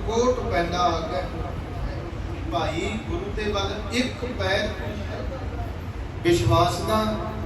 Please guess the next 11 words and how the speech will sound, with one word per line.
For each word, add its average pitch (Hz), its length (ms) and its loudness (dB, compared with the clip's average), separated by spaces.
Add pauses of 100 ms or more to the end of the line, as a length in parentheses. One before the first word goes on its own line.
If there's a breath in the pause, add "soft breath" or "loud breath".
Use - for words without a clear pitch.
(120)
ਯਕੀਨ 208 420 -2
ਦਾ, 214 340 0
ਦੂਜੇ 220 500 0
ਭਾਵ 202 420 2
ਨੂੰ, 226 400 -2
ਕਿਸੇ 208 500 2
ਹੋਰ 185 260 6
ਦੀ 254 140 6
ਟੇਕ 214 520 4
ਨੂੰ 196 240 -2
ਦੂਰ 226 240 2